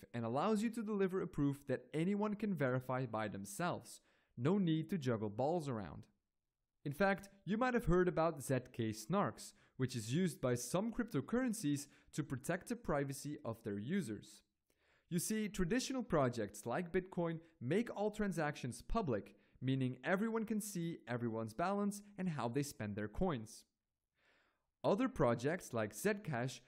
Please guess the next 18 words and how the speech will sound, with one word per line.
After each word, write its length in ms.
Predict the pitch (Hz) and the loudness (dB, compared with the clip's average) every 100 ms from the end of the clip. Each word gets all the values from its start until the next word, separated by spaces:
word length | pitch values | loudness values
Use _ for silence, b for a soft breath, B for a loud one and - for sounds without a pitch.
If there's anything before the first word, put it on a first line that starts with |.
| _ - | _ -4
use 220 | 170 180 | 0 2
a 80 | 165 | 2
non-interactive 1120 | 127 120 175 220 214 208 185 165 165 170 160 | 2 2 2 0 -2 -2 0 0 0 -2 -4
zero-knowledge 840 | 123 110 139 131 120 113 107 107 - | -4 0 2 4 2 0 -2 -4 -4
proof 260 | 233 202 196 - - | 0 2 0 -6 0
to 160 | 214 | 2
hide 260 | 156 117 110 - | 2 0 -2 0
all 220 | 185 190 | 2 2
of 120 | 123 | 0
this. 340 | 95 90 - _ _ _ _ _ - | -4 -10 -14 _ _ _ _ _ -2
That's 260 | 190 202 | -2 -2
where 140 | 240 240 | 0 0
snarks 580 | - 139 135 135 - | -2 0 0 0 -4
come 220 | - 107 110 | -10 -6 -2
in, 260 | 170 110 - _ - | -2 -2 -10 _ -2
which 200 | 123 - | 0 0
is 100 | 107 | -4
short 420 | - 208 220 220 | 0 4 4 2